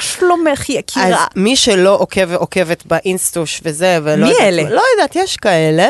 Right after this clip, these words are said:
Speaker 1: שימו לי
Speaker 2: נכבד
Speaker 1: עוקב.
Speaker 2: אותם.
Speaker 1: שימו לי.
Speaker 2: אז, אה, שאלנו שם אם יש שאלות, ואמרנו, "זה, שאני מתארחת, טה, טה, טה, טה." אז, אה, באמת השאלה המתוקה הראשונה הייתה, "מה שלומך?"
Speaker 1: מהמם.
Speaker 2: יואו, רציתי להגיד משהו ושכחתי, מה שכחתי?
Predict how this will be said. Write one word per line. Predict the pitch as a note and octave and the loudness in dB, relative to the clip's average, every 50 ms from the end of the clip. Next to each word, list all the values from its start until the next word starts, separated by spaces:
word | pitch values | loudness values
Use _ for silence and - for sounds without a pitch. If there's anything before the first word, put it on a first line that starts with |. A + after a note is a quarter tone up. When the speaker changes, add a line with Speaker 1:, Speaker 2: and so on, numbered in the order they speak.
| F4+ - _ | 0 -2 _
Speaker 1:
שימו | - - A#3 B3+ G4 C5+ | -6 -2 -2 0 0 2
לי | B4 F#4 | 2 2
Speaker 2:
נכבד | D#4 C#4+ E3 D#3+ B3 | 2 2 2 2 2
Speaker 1:
עוקב. | A3+ G3+ D#3+ | 2 2 0
Speaker 2:
אותם. | D3+ G#3+ G#3 A#3 C4+ C#4 - | 0 0 0 0 -2 -4 -10
Speaker 1:
שימו | - - A#3 A#3 A#3+ B3+ G#3+ | -10 -8 -6 -4 -4 -4 -6
לי. | E3+ D#3 | -4 -2
Speaker 2:
אז, | F#3+ F#3 F#3 D#3+ D3+ D#3+ | 0 0 0 -2 0 0
אה, | E3+ E3 D#3+ D#3+ D#3 D#3 D#3 D3+ D#3 D3 | 0 2 2 2 0 0 0 0 -2 -2
שאלנו | - - F3 - E3 F3+ G3 G#3 G#3+ | -4 -4 -4 -2 -2 -2 -2 -2 -4
שם | - - - D#3+ D3 D3 D3 | -4 -2 -2 -2 -2 -2 -2
אם | C#3+ C#3+ C#3+ C#3+ C#3+ C#3+ C#3+ D#3 | -4 -4 -4 -4 -6 -4 -4 -4
יש | D#3+ D#3+ - - | -4 -4 -4 -4
שאלות, | D#3 C3+ C#3 E3 A#3 F4 G4 - - | -4 -2 0 0 0 0 0 -2 -4
ואמרנו, | E3 D3 C#3 C#3+ D3 D3 D3 D3 C#3+ C#3 - | -4 -4 -4 -4 -6 -6 -6 -8 -8 -10 -10
"זה, | D#3 F3 A3 A#3+ A#3+ A3 E3+ | -8 -4 -2 -2 -2 -2 -4
שאני | D3+ - C#3 C3+ - - - - G2+ D3 | -6 -8 -8 -8 -10 -12 -14 -14 -14 -14
מתארחת, | - - - C#3 C#3 D#3+ E3 E3+ D#3 - | -12 -10 -8 -6 -6 -6 -6 -8 -8 -8
טה, | D3 C3+ | -10 -10
טה, | - C#3 | -10 -12
טה, | - - - _ _ | -14 -14 -20 _ _
טה." | - G3 B3+ C4+ - - - - - - - - - - _ _ _ - | -4 -4 -4 -4 -8 -16 -18 -18 -16 -16 -16 -16 -18 -20 _ _ _ -6
אז, | F3 D#3+ D3+ C#3+ D3 D#3+ | -6 -6 -4 -4 -4 -2
אה, | D#3 D#3 D#3 D3 | -2 -2 -2 -2
באמת | D#3+ D#3 F3 F#3 F#3+ | -2 -2 -2 -2 -2
השאלה | A#3+ G#3+ - - F3 D#3+ D#3+ F3 F3 | -4 -6 -4 -2 -2 0 0 0 0
המתוקה | F#3+ F#3 E3 - - D3+ - E3+ D#3+ | -2 -4 -6 -6 -10 -10 -6 -4 -4
הראשונה | D#3+ D#3 D#3 - - - C#3+ C3+ C3 | -4 -4 -6 -8 -8 -8 -8 -6 -6
הייתה, | C3 C3 C3 - - C3+ C3 B2+ B2+ | -8 -10 -10 -10 -8 -8 -8 -8 -8
"מה | A2+ A#2+ C#3 | -8 -10 -10
שלומך?" | C3+ - - - B2+ A#2+ C3 D#3+ G3 - - - F3+ | -10 -12 -12 -12 -12 -12 -12 -12 -12 -14 -16 -10 -8
Speaker 1:
מהמם. | G#3 F#3+ D#3 E3 D#3 F3 A#3 D#4+ - _ _ - - | -8 -6 -6 -8 -8 -8 -8 -10 -12 _ _ -12 -8
Speaker 2:
יואו, | F#3 F#3+ G#3 G3+ F3+ | -6 -4 -4 -4 -6
רציתי | F#3+ - - - - G#4 | -8 -10 -10 -6 -4 -2
להגיד | G4 F4 C#4 A3+ G3+ A3 - - | 0 0 -2 -2 -4 -10 -10 -10
משהו | C#4+ C4 - - B3 A3 | -10 -10 -10 -12 -14 -14
ושכחתי, | A3 - G#3 - - A3+ G#3+ - - - - G#3+ | -14 -16 -16 -16 -18 -18 -18 -18 -20 -20 -18 -16
מה | G#3 G#3 G#3+ | -16 -16 -16
שכחתי? | - - G#3 - - G3 G3 - - - - A3+ | -16 -18 -18 -18 -20 -20 -20 -20 -20 -18 -18 -18